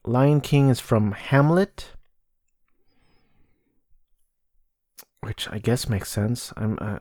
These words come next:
I guess I'm unfamiliar with Hamlet. And inspired from a nineteen sixties film or series called Kimba the White Lion. So they just, they just changed it from Kimba to Simba.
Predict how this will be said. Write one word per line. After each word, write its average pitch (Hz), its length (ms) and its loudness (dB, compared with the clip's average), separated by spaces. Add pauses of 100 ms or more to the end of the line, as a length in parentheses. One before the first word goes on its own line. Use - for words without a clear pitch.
(100)
I 101 100 -10
guess 117 280 -2
I'm 113 140 0
unfamiliar 113 640 0
with 101 120 -4
Hamlet. 107 360 -6 (2000)
And 127 180 6
inspired 127 580 4
from 120 180 2
a 110 40 4 (100)
nineteen 123 360 4
sixties - 440 -2
film 110 520 2 (1600)
or 113 300 4
series 110 500 4
called 107 260 2
Kimba 117 380 4
the 107 140 2
White 104 320 0
Lion. 107 480 -2 (1900)
So - 160 -2
they 156 140 6
just, - 500 2
they 139 500 2
just 135 220 -2
changed 131 320 4
it - 60 -12
from 110 220 0
Kimba 113 340 2
to - 100 -10
Simba. - 460 -4